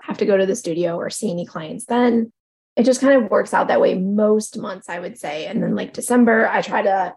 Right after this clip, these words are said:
take off this whole second half of the month and, like, the first few days of January. So, and then same for, like,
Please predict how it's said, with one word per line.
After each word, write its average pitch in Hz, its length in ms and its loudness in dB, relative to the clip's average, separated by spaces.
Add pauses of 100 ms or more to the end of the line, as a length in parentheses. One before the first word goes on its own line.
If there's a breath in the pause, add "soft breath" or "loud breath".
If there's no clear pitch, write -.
take - 220 -4
off 175 260 0
this - 300 -8
whole 208 260 -2
second 175 300 -8
half 180 260 -10
of 247 80 -10
the 185 80 -6
month 170 340 -8
and, 185 140 -16
like, 165 160 -12
the 185 80 -10
first - 320 -6
few - 140 -16
days - 220 -10
of 202 100 -14
January. 226 640 2
So, 175 520 0 (320 soft breath)
and 190 120 0
then 196 100 2
same 190 240 -2
for, 202 80 -2
like, 175 320 -2